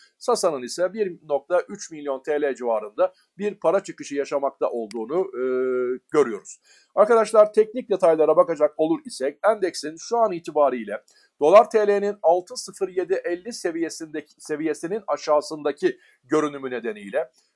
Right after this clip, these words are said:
e, sakin bir konumda olduğunu söyleyebiliriz. Belirttiğim gibi seksen yedi bin yakınlarından gelen satışları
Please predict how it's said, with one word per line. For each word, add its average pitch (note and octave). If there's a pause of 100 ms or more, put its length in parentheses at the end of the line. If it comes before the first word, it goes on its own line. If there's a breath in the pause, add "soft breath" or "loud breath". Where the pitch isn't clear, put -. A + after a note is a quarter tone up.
(120)
e, C3+
sakin B3+
bir G3+
konumda E3
olduğunu D3
söyleyebiliriz. D3+
Belirttiğim F#3+
gibi F3+
seksen F3
yedi F#3
bin F3
yakınlarından D3+
gelen C#3
satışları D3